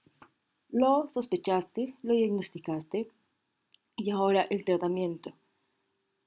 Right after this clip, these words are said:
Primero piensa en la causa. ¿Es una causa que es, eh, por malignidad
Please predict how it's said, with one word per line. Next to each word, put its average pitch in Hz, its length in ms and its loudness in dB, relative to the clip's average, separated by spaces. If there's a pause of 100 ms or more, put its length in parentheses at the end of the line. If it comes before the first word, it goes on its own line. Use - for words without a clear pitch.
(540)
Primero 233 400 4
piensa 254 260 2
en 254 80 2
la 254 120 -2
causa. - 500 -4
¿Es 190 160 -8
una 196 200 -2
causa 202 440 -2
que 180 400 2
es, 170 160 -10 (300)
eh, 175 400 -8
por 196 160 2
malignidad 185 720 2